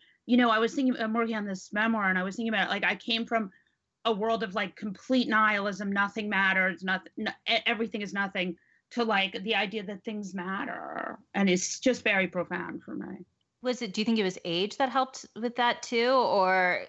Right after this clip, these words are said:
Speaker 2: 'cause I feel like that's happened with me more and more, also obviously the election, but, or do you think it was just one of those epiphanous moments that you needed to have?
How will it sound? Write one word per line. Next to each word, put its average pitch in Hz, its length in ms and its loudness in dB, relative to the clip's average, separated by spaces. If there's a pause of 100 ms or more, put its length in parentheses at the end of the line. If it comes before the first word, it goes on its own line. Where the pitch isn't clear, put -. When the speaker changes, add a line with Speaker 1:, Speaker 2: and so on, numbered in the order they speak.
(120)
Speaker 2:
'cause - 80 -20
I 254 100 4
feel 262 140 -6
like 233 140 -6
that's 185 240 -2
happened 180 440 -6
with 165 180 -10
me 175 340 -4
more 190 240 0
and 190 100 -2
more, 190 280 4
also 156 340 -2
obviously 156 400 -4
the 156 80 -8
election, 160 500 -4
but, 160 260 -2 (360)
or 190 80 0
do 185 80 0
you 190 60 2
think 185 180 -2
it 175 40 2
was 165 120 -2
just 180 200 -4
one 170 140 0
of 165 80 0
those 160 220 -2
epiphanous 170 580 -6
moments 151 400 -4
that 131 120 -8
you 151 180 -6
needed 156 340 -4
to 143 140 -8
have? 135 480 -2